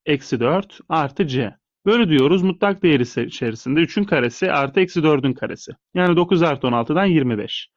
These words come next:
Kökün içinin beş olarak çıktığını biliyoruz. Beş karşıya çarpma olarak giderse on beş eşittir. Mutlak değer içerisinde sekiz artı c oldu. Öyleyse sekiz artı c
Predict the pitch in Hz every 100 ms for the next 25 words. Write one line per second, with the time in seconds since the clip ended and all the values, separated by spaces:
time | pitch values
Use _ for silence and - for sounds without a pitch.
0 | _ _ _ _ - 247 233 226 214 214
1 | 214 208 175 160 151 - - 156 151 131
2 | 113 113 208 - _ _ _ - 214 -
3 | 220 208 208 202 196 190 190 180 180 175
4 | 175 180 165 - 127 156 _ _ _ _
5 | _ 196 233 202 190 160 143 - - 165
6 | 180 165 196 202 202 160 120 - 120 120
7 | 139 175 196 185 185 143 131 135 175 139
8 | 131 107 107 - _ _ _ _ _ _
9 | - 202 233 240 - - 160 - _ -
10 | 190 196 247 247 214 202 135 135 180 254